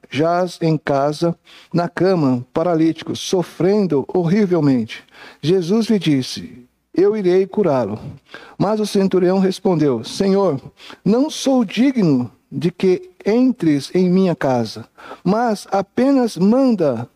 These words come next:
com uma palavra e o meu rapaz será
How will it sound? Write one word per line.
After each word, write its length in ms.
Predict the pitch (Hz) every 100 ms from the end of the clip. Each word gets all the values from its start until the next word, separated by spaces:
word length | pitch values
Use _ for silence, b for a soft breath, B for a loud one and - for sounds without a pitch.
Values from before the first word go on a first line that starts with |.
| -
com 220 | 190 196
uma 240 | 247 262
palavra 640 | 196 160 139 151 165 180 185 B B B
e 140 | 190
o 80 | 196
meu 380 | 180 185 202 208
rapaz 840 | 180 160 - 143 151 156 170 - - _ -
será 640 | - - 160 143 143 139